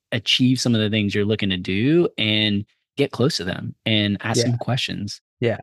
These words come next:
Speaker 2: And I wanna move on to the highlights, but before I do, I guess just to add to that point, also, like, don't be embarrassed by the things that you don't know how to do or you don't understand. I wouldn't have known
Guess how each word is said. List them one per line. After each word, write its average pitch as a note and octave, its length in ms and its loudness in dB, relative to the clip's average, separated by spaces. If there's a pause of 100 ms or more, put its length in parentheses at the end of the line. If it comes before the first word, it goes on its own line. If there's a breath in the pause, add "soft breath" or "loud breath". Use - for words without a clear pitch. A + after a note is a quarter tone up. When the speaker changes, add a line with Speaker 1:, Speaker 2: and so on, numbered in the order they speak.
(260)
Speaker 2:
And C3+ 100 4
I B2 40 6
wanna D3+ 180 6
move C3+ 240 4
on A#2+ 180 4
to C#3+ 80 0
the A2 100 2
highlights, A#2 440 2
but - 160 -10
before A#2+ 380 2
I A2 80 2
do, G#2+ 420 -2 (140)
I A#2+ 40 0
guess A2+ 200 2
just - 160 -4
to - 160 -2
add G#2+ 240 -2
to A2+ 80 -4
that G2 240 -2
point, G2+ 360 -2 (520)
also, E3 340 4
like, A2 400 0 (680)
don't C3 220 4
be D3+ 100 4
embarrassed A2 580 2
by A2+ 120 2
the G#2+ 100 0
things A2 380 0
that - 100 -2
you G#2+ 120 0
don't G#2 280 -2
know A2 160 -2
how A2 100 -2
to F#2+ 100 -2
do F2+ 400 -2 (180)
or A2 60 -2
you G#2+ 100 0
don't G2 200 -2
understand. F2 640 -4 (640)
I C#3 140 2
wouldn't E3+ 320 4
have C#3 240 2
known B2 600 4